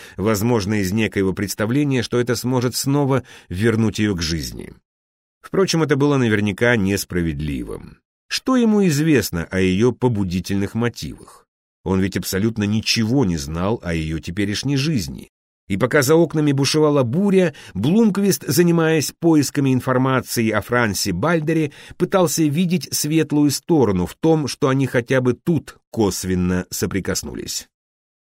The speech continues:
Все-таки лучше, чем ничего, и он решил, что следует радоваться тому, что Лизбет верна себе. Она, похоже, ничуть не изменилась, и, как знать, возможно, снабдила его материалом.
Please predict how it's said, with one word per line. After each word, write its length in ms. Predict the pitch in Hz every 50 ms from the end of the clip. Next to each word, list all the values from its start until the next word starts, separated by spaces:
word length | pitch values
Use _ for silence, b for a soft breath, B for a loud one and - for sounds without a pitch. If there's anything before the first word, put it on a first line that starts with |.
| _ _
Все-таки 400 | - - 214 208 226 - - 240
лучше, 440 | 247 254 277 254 196 - - 233 185
чем 240 | - - 214 202 196
ничего, 680 | 196 190 - - - 180 170 127 90 71 - - - -
и 140 | - 95 110
он 140 | 127 131 131
решил, 360 | 131 139 120 - - 175 165
что 220 | 131 - - 147 131
следует 460 | - - 147 151 143 139 139 127 139
радоваться 520 | 135 131 131 120 117 107 98 - - 98
тому, 300 | - 107 104 110 123 131
что 200 | 120 - - 95
Лизбет 500 | 87 90 113 127 123 113 117 120 113 92 -
верна 520 | 98 98 95 98 92 90 87 82 80 80
себе. 500 | - - 82 80 71 65 67 64 62 - _ _ _ _ _ _ _ -
Она, 240 | - 95 104 107
похоже, 420 | 92 107 95 - 110 110 92 95 98
ничуть 400 | 101 104 92 - - 117 87 95
не 100 | 101 98
изменилась, 600 | 95 95 110 120 131 139 120 87 69 - - -
и, 100 | 82 73
как 260 | - 117 117 104 95
знать, 400 | 98 131 180 202 175 - - -
возможно, 720 | 80 80 90 90 80 82 92 117 160 185 175 175 190 190 170
снабдила 800 | - - 113 101 90 78 73 69 73 85 95 104 113 135 147
его 400 | 104 101 87 87 85 76 73 73
материалом. 800 | 71 73 80 - - 156 165 185 180 101 65 57 - - - -